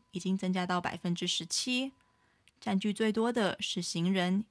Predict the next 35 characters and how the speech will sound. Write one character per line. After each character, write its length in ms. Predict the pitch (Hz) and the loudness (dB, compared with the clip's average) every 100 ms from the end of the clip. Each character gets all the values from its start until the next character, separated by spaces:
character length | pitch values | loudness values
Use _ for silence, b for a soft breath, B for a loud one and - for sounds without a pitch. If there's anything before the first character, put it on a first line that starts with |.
| _ | _
以 80 | 175 | -6
及 140 | 180 | -4
脚 180 | 175 - | -4 -4
踏 220 | 208 220 | 0 0
车 260 | - 226 214 | 0 -2 -2
死 180 | - - | -4 -6
亡 200 | 143 165 | -4 -4
人 180 | 156 | -2
数， 400 | 175 240 233 180 - b b b b b | -2 0 0 0 -4 b b b b b
开 180 | - 285 | -4 -2
车 160 | 294 | 0
使 160 | 285 - | -2 0
用 160 | 175 202 | 2 2
手 200 | 165 - | 0 -4
机、 400 | - 233 240 - - | -2 -2 -2 -8 -18
服 100 | - | -4
用 200 | 175 185 | 0 2
药 200 | 202 208 | 2 2
物 300 | - 208 170 - b b - | 2 0 -2 -8 b b -10
以 80 | |
及 160 | 175 185 | -4 -2
酒 180 | 180 160 | -2 -4
驾 360 | 170 226 196 - - | 0 0 0 -4 -8
引 100 | 165 | -4
发 180 | 175 | -2
的 100 | 175 | -2
车 240 | 165 - 208 | -2 -2 -2
祸 140 | 240 | 0
案 200 | 220 226 | 2 2
例 220 | 240 196 262 | 2 0 -2
也 80 | - | -6
大 180 | - 160 | -4 -4
幅 160 | - | -8
增 240 | 160 185 190 | -2 2 4
多。 400 | 208 208 214 | 4 2 0